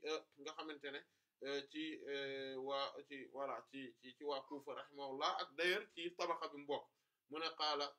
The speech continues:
mu ne no qaala sami'tu Abal Bakhtari at-Ta'i muy, euh, Sa'id ibn Fayruz la tudd donc Abul Bakhtari, Abul Bakhtari, euh, at-Ta'i rahimahullahu ta'ala, euh, nekk, euh,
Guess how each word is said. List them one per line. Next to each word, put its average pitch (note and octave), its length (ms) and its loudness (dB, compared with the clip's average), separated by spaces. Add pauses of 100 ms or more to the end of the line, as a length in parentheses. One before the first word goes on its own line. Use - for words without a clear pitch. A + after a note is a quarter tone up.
(240)
mu C3+ 100 -6
ne D3 140 0
no C#3+ 120 -2 (140)
qaala D#3 280 4
sami'tu D#3+ 420 -2 (100)
Abal F3+ 280 4
Bakhtari E3 540 0
at-Ta'i C#3+ 540 -2 (1600)
muy, F3 380 4
euh, C#3+ 160 -2
Sa'id F3 340 6
ibn D3+ 180 -6
Fayruz C#3+ 420 -2
la B2 100 -8
tudd A#2+ 160 -18 (280)
donc C#3 200 -8
Abul C#3+ 240 -4
Bakhtari, C3 460 -6 (360)
Abul A#2+ 180 -12
Bakhtari, C#3 420 -6 (460)
euh, C#3 320 6
at-Ta'i C#3+ 500 2
rahimahullahu C#3 840 0
ta'ala, C#3+ 460 4 (200)
euh, C#3+ 360 2
nekk, C#3+ 340 -4
euh, C3 600 -2